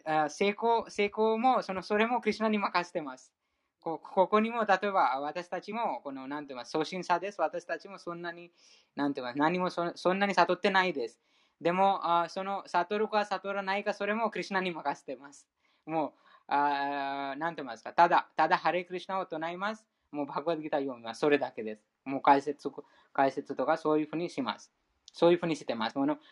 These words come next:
結果を、あ、まあ、二章にクリシュナ、二章とか三章にクリシュナが話してます。その結果を、あ、私に任せてください。その結果期待しないでください。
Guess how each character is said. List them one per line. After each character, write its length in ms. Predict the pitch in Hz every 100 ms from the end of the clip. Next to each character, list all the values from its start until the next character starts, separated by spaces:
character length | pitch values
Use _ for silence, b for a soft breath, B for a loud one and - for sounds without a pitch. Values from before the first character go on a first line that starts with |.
| B B
結 200 | - 170
果 200 | 202 196
を、 300 | 208 117 -
あ、 300 | 123 123 123
ま 400 | 131 139 135 123
あ、 40 | 123
二 180 | 156 165
章 160 | 175
に 180 | 175 175
ク 80 | 170
リ 60 |
シ 120 | 156 135
ュ 20 |
ナ、 100 | 143
二 220 | 143 165
章 140 | 160
と 100 | 160
か 80 | 151
三 260 | 156 156 156
章 120 | 170
に 120 | 170
ク 60 | 156
リ 80 | 147
シ 60 |
ュ 40 | 160
ナ 80 |
が 60 | 143
話 280 | 151 151 147
し 20 |
て 160 | - 156
ま 180 | 180 214
す。 60 |
そ 60 | 170
の 140 | 214 b b b -
結 200 | 165 -
果 200 | 196 196
を、 220 | 202 123
あ、 320 | 127 123 120
私 380 | 120 131 139 -
に 80 | 135
任 280 | 123 117 123
せ 60 |
て 80 | -
く 100 | 113
だ 120 | 110
さ 120 | 107 107
い。 60 |
そ 100 | 107
の 120 | 110
結 200 | 110 123
果 100 | -
期 120 | 127 120
待 200 | 123 120
し 320 | - - 135
な 120 | 123
い 80 | 117
で 80 | 113
く 80 |
だ 140 | 110 110
さ 100 |
い。 80 | -